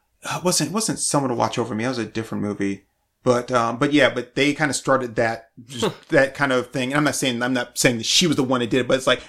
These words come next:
Speaker 1: that was kind of like the, the, when it really kinda started and picked
Speaker 2: Right,
Speaker 1: up with all
Speaker 2: right.
Speaker 1: those
Speaker 2: That,
Speaker 1: movies
Speaker 2: that time period.
Speaker 1: back in the eighties, right? So
Speaker 2: And then there was the Russian dude's hookers. Now that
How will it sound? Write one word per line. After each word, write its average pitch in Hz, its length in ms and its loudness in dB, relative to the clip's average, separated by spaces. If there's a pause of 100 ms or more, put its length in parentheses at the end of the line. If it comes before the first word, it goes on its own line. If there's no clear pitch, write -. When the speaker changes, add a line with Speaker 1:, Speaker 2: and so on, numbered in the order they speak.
Speaker 1:
that 135 220 2
was 135 100 -6
kind 135 160 0
of 110 60 -4
like 120 120 -2
the, 104 220 -8
the, 123 260 -4
when 135 200 -2
it 123 80 -4
really 123 180 0
kinda 117 160 -4
started 123 320 2
and 113 100 -4
picked - 120 -2
Speaker 2:
Right, - 100 -2
Speaker 1:
up 120 100 4
with 113 120 0
all 117 60 2
Speaker 2:
right. 117 100 -2
Speaker 1:
those 123 140 2
Speaker 2:
That, 113 80 0
Speaker 1:
movies 117 280 -2 (200)
Speaker 2:
that 117 140 -2
time 95 280 -14
period. 107 320 -6
Speaker 1:
back 151 160 2
in 131 80 -2
the 123 100 -8
eighties, 120 300 -4
right? 113 320 -2
So 139 460 4
Speaker 2:
And 143 120 2
then 156 100 -2
there 165 120 -2
was 156 180 -2
the 143 80 -2
Russian 147 400 -2
dude's 143 760 -2 (140)
hookers. 131 600 -2
Now 127 200 0
that 208 480 2